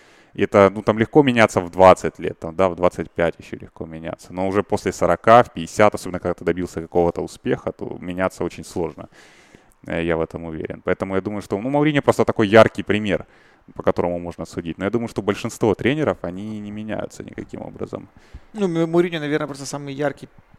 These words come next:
Speaker 2: яркий, как бы это правильно сказать.
Speaker 1: Ну, внимание к себе
Speaker 2: Внимание, да,
Speaker 1: привлекает.
Speaker 2: больше, да, вот, вот правильно ты
Speaker 1: Но это
Speaker 2: говоришь.
Speaker 1: касается, я думаю, практически всех тренеров.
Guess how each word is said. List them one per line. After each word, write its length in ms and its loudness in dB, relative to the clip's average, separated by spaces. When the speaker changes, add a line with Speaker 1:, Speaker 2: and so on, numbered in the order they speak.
Speaker 2:
яркий, 540 -4
как 160 -12
бы 120 -10
это 120 -14
правильно 360 -8
сказать. 420 -12
Speaker 1:
Ну, 100 2
внимание 420 2
к 40 -18
себе 180 0
Speaker 2:
Внимание, 300 4
да, 80 10
Speaker 1:
привлекает. 160 8
Speaker 2:
больше, 120 -2
да, 100 4
вот, 260 -2
вот 120 -10
правильно 300 -8
ты 100 -8
Speaker 1:
Но 80 -4
это 80 -2
Speaker 2:
говоришь. 200 4
Speaker 1:
касается, 460 0
я 60 0
думаю, 180 -4
практически 520 -10
всех 240 -4
тренеров. 380 -6